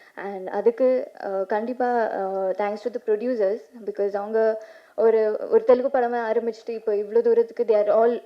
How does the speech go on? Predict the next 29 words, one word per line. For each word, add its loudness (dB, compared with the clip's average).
okay, 2
ஆ, -4
இப்போ 0
வந்து 4
பண்றாங்க. -2
And -10
secondly, -2
ஆ, 2
இப்போ 0
நான், -4
ஆ, 2
as -4
in -4
like, -10
இப்போ -6
தமிழ் 4
படமா, 4
ஆ, 10
உங்க 6
முன்னாடி 0
வரும்போது 4
நான் -2
இது 0
தமிழியன், 0
எனக்கு -2
ரொம்ப, 2
ரொம்ப 4
சந்தோஷமா -2
இருக்கு. -4